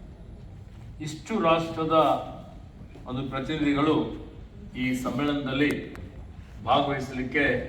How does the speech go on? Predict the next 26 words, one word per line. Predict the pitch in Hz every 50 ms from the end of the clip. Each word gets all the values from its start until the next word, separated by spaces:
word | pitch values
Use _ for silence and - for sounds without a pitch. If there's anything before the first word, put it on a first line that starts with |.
| - - - - - - - - - - - - -
ಅವರು | 113 120 123 123 123 123 120 120 120 120 - - - - - - - - -
ಇವತ್ತು, | 120 120 123 120 120 117 113 113 110 110 110 107 - - - - 101 101 - - - - - 113
ಆ, | 113 113 113 113 113 113 - - - - -
ಪಾಲ್ಗೊಳ್ತೀವಿ | - 143 143 143 143 147 143 147 147 139 127 127 127 123
ಅಂತ | 120 -
ಹೇಳಿ | 120 123 147 147 147 - 110 110 - - - - - - - - -
ನಮಗೆ | 120 120 123 123 120 117
ಮಾಹಿತಿ. | 113 110 113 123 139 143 143 139
ಬ್ಯಾರಿಕೇಡ್ | 139 127 - 131 127 127 127 127 127 120
ಹಾಕುವಂಥದ್ದು, | 113 113 110 - 113 113 110 113 - - - 123 - - - - 123
ಒಂದು | 139 147 151 151
ಕಿಲೋಮೀಟರ್ | 156 147 147 143 143 143 131 131
ರೈಲ್ವೆ | 135 135 135 139
ಬ್ಯಾರಿಕೇಡ್ | 131 127 127 127 127 123 135 123
ಹಾಕಬೇಕು | 123 120 120 117 - 120 120 120 123 123
ಅಂತ | 120 120 117
ಹೇಳಿದ್ರೆ | 117 120 120 120 135 135 120 - - - - - - - -
ಸುಮಾರು | - - 117 117 127 131 127
ಒಂದು | 123 131 143 143 143 139
ಕೋಟಿ | - - 120 123 127
ಅರವತ್ತು | 120 117 131 135 - 123 123
ಲಕ್ಷ | 123 120 - - -
ರೂಪಾಯಿ | - - - 117 110 - -
ಖರ್ಚಾಗ್ತದೆ. | 113 113 - - 123 127 123 123 123 127 127 - - - - - - - - - - - -
ಆದ್ರೆ | 104 120 131 131 127 123
ಹಿಂದೆ | - 113 143 147 143 139 135 135 135 135 - - -